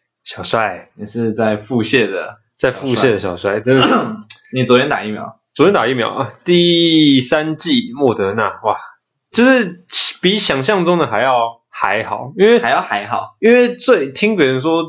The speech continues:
Speaker 1: 第三，就是第二剂的莫德纳，因为我是A Z莫德纳，莫德纳。
Speaker 2: 嗯。
Speaker 1: 但是听别人说的是第，莫-，莫-，A-，呃，跟A Z不一样，是莫德纳第二剂比较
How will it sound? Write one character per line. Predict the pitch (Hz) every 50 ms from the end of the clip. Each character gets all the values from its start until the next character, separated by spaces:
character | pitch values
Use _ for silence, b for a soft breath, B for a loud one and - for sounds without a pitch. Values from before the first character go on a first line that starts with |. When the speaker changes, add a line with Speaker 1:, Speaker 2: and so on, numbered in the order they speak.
| 151 _ _ -
Speaker 1:
第 | - 190 156 131
三， | 131 - 143 139 139 139 -
就 | - 170
是 | 160 156
第 | 147 135 196 180 165
二 | 147 127
剂 | 120 - 139
的 | 117 107
莫 | 107 120 113
德 | 101 - 90
纳， | - -
因 | 180
为 | 165
我 | 123
是 | 107 - -
A | 123 120 123 123
Z | 123 123 120 107
莫 | 117 117 107
德 | 101 95
纳， | 95 98
莫 | 98 95 98
德 | - 98
纳。 | - - - - _ - 110
Speaker 2:
嗯。 | 104 - - -
Speaker 1:
但 | 185 190
是 | 190 196 185 185
听 | 175 175 180 180
别 | 165 135
人 | 127 120
说 | 131 143 131
的 | 117
是 | 110 123 127 123
第， | - 139 123 123 143
莫-， | 175 175 143 - -
莫 | 185 190 - -
-，A-， | - - 170 165 160 - -
呃， | 151 135 123
跟 | 139 156 165
A | 165 165 165
Z | 160 151
不 | 151 143
一 | 139
样， | 131 131 127
是 | 123 135 120
莫 | 123 139 135 113
德 | 107
纳 | 107 110 110
第 | 107 120 113 107
二 | 107 101
剂 | 98 - 104 92
比 | - -
较 | - 98 95